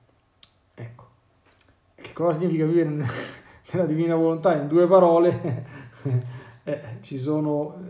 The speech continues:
trentasei volumi, Fiat Voluntatua, Volontà Tua, dove Gesù spiega cosa significa vivere nella divina volontà.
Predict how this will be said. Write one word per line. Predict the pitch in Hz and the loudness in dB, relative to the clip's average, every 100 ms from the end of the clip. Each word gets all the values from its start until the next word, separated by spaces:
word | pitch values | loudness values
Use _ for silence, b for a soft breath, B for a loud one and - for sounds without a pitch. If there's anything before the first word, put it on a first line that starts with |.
| 139 | -10
trentasei | 151 151 156 156 175 | -6 -4 -2 -2 0
volumi, | 165 156 165 208 151 135 127 - | 0 0 0 -2 -4 -4 -8 -12
Fiat | - 143 135 123 | -8 -4 -4 -4
Voluntatua, | 135 131 139 127 127 123 139 127 127 123 120 | -8 -6 -8 -8 -10 -6 -6 -4 -4 -6 -8
Volontà | 120 135 135 131 | -8 -8 -8 -8
Tua, | 135 131 127 | -6 -6 -6
dove | 131 131 | -6 -8
Gesù | 127 131 | -8 -10
spiega | 135 139 135 127 | -10 -6 -6 -4
cosa | 127 127 | -6 -6
significa | 127 131 131 | -8 -8 -8
vivere | 131 127 127 120 | -6 -6 -6 -8
nella | 123 135 | -10 -10
divina | 131 131 | -8 -8
volontà. | 127 131 131 123 131 - | -8 -8 -8 -8 -10 -12